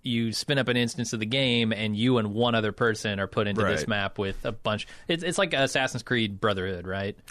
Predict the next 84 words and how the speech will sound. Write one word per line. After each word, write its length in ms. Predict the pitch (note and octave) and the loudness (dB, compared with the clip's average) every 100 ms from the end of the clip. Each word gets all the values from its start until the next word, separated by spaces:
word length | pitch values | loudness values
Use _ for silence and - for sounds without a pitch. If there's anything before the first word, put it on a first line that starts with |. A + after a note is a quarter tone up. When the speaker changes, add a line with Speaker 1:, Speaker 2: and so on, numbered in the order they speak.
| - | 2
Speaker 2:
Oh, 280 | F#3+ F#3+ E3+ | 4 6 4
Speaker 1:
Or, 40 | |
or 40 | |
Speaker 2:
yeah, 540 | F3+ A3 C4+ G#3+ B2 G#2 | 6 6 8 8 6 6
Speaker 1:
is 60 | |
it 40 | E3 | 6
Speaker 2:
that's 80 | F#3+ | 6
Speaker 1:
Brotherhood? 420 | F#3 G3 G3+ G3 | 4 4 4 4
It's 160 | C#3 | 2
the 80 | - | 2
one 160 | F3 F#3+ | 4 6
Speaker 2:
Yeah, 60 | |
no, 60 | G#3+ | 8
Speaker 1:
where 100 | G#3+ | 8
Speaker 2:
no, 80 | G#3+ | 6
I 80 | G#3 | 6
know 160 | G#3+ | 6
the 80 | F#3 | 6
Speaker 1:
the 80 | - | 6
Speaker 2:
one 160 | C#3+ | 6
where 100 | D3 C#3 | 6 6
you, 100 | C3+ | 6
Speaker 1:
multiplayer 340 | B2+ A#2 A2+ | 4 6 4
Speaker 2:
you, 120 | A2+ | 4
Speaker 1:
is 200 | A2 G#2 | 4 4
Speaker 2:
sure, 500 | - D#3+ C3+ C3+ F2+ | 2 6 8 8 8
Speaker 1:
you 100 | C3 | 6
with 160 | C3 A#2+ | 4 4
Speaker 2:
sure. 180 | A#2 G2+ | 4 6
Speaker 1:
a 20 | |
bunch 240 | E2+ C3+ | 4 2
of 80 | A#2+ | 0
N 120 | B2 | 0
P 120 | A2+ A#2+ | 0 -2
Cs, 240 | - A#2 | 0 0
and 60 | G#2+ | -2
you're 80 | |
trying 160 | G2 A2 | -2 -2
to 40 | |
hunt 180 | G2+ G#2+ | 0 0
down 180 | G#2 G2+ | 0 0
Speaker 2:
You 60 | G2+ | 2
Speaker 1:
other 120 | G2+ | 2
Speaker 2:
just 160 | G2 | 2
gotta 160 | B2 A2 | 4 6
Speaker 1:
character 140 | G#2+ | 6
Speaker 2:
watch 220 | A#2 A#2 C3 | 6 4 2
out 160 | A#2 | 2
for 100 | F#2+ | 2
Speaker 1:
players. 140 | A2+ A2+ | 4 2
Speaker 2:
those 40 | |
dudes 340 | G#2 A2+ A2+ G#2+ | 2 2 2 0
with 80 | F#2+ | 0
the 100 | G2 | 2
long 360 | G#2 A2 A2 | 4 4 2
beaks, 420 | G2+ G#2+ E2 - | 2 2 0 -2
man, 360 | E2+ F2 F2 F2+ | 0 2 2 0
'cause 160 | F2 F2 | 0 4
Speaker 1:
Right. 320 | E3 C3+ C3+ B2 - - | 4 4 2 2 0 -2
Speaker 2:
<laughs> 160 | - D3+ | 0 2
Speaker 1:
And 160 | D#3 | 4
you 80 | E3+ | 2
can 140 | E3+ | 0
act 380 | B2 C#3 C3 - | 0 -2 -2 0
like 340 | B2+ A2+ G#2+ A#2+ | 2 2 0 -2
you're 140 | A2 | 0
an 60 | G2+ | 0
N 120 | F#2+ | -2
P 140 | - | -6
C. 360 | G#2+ - F#3+ F3 D#3+ | -8 -2 0 4 6
Speaker 2:
Yeah, 160 | D3 A#2+ | 6 6
Speaker 1:
You 120 | F2 | 4
can 100 | F2 | 4
Speaker 2:
yeah, 60 | G#2 | 4
Speaker 1:
try 80 | G#2+ | 6
and 80 | |
Speaker 2:
yeah, 140 | G#2 G2+ | 4 4
Speaker 1:
blend 220 | F#2 E2+ C3+ | 4 4 4
Speaker 2:
yeah. 200 | C3+ C3 | 4 2
Speaker 1:
in, 60 | A#2 | 0
and 120 | G#2+ | 0
that's 200 | A2 - | -2 -2
pretty 220 | - F#2 | -6 -6
cool. 280 | - F#2+ | -8 -10